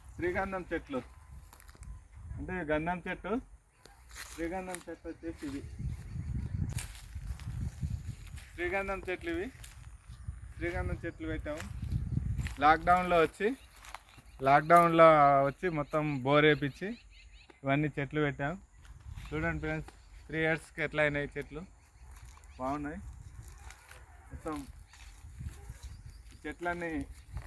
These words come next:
అంటే మేము దాదాపు ఒక ఫైవ్ ఇయర్స్ నుంచి మొత్తం, అంటే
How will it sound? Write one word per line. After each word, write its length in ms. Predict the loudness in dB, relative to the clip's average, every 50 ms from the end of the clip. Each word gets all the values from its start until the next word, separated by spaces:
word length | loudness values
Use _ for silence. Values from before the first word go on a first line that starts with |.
| -12 -16 -16 -18 -20 -20 -18 -18 -20 -20 -20 -20 _ _ _ _ -20 -20 -20
అంటే 180 | -12 -10 -10 -8 -6
మేము 200 | -8 -8 -8 -8 -8 -6 -6 -6 -6 -6 -6 -6 -6 -8 -8 -10 -10 -12 -16 -20 -20 -18 -16 -14 -14 -14 -12 -12 -14 -14 -12 -12 -12 -12 -12 -16 -20 -20 -20 -20 -20 -20 -20 -20 -12 -8 -4
దాదాపు 480 | -4 -2 0 0 -2 -2 -2 -4 -6 -6 -4 -4 -2 -2 -2 -4 -4 -6 -8 -8 -10 -10 -12 -14 -16 -20 -10 -10 -10 -8 -8 -10 -10 -10 -10 -10 -8 -10 -6 -4
ఒక 160 | -4 -4 -4 -4 -4
ఫైవ్ 180 | -2 0 2 4 4
ఇయర్స్ 260 | 4 4 2 0 -6 -6 -4
నుంచి 300 | -2 0 4 4 4 6 4 4 4 4 2 2 2 0 2 2 0 0
మొత్తం, 280 | -2 -2 0 2 0 0 0 -6 -14 -16 -18 -16 -14 -14 -14 -14 -14 -16 -14 -12 -10 -8 -6 -4 -2 2 8 8 8
అంటే 160 | 8 10